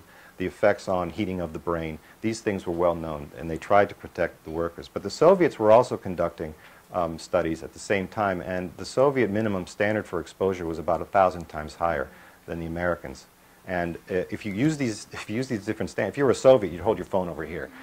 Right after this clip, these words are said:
<laughs> If you're American, you hold it here. Uh, I don't wanna go into the, um, you know, the mi-, minutia of this, but it's important to,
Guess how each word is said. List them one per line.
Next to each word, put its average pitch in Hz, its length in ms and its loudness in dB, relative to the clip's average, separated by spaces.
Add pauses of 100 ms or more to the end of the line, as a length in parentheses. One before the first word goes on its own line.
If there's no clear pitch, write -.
(100)
<laughs> - 240 -14
If 85 180 -4 (280)
you're 101 160 0
American, 120 340 8
you 95 80 2
hold 101 180 4
it 85 80 0
here. 82 280 0 (500)
Uh, 92 260 10
I 98 120 2
don't 123 120 6
wanna 123 180 8
go 110 140 8
into 104 200 -2
the, 87 360 2
um, 85 160 -8
you 92 80 -8
know, 78 100 -8
the 71 100 -12
mi-, 85 280 -4
minutia 95 460 0
of 78 160 -2
this, 80 160 -4
but - 240 -6
it's - 160 -8
important 104 440 4
to, 98 200 -4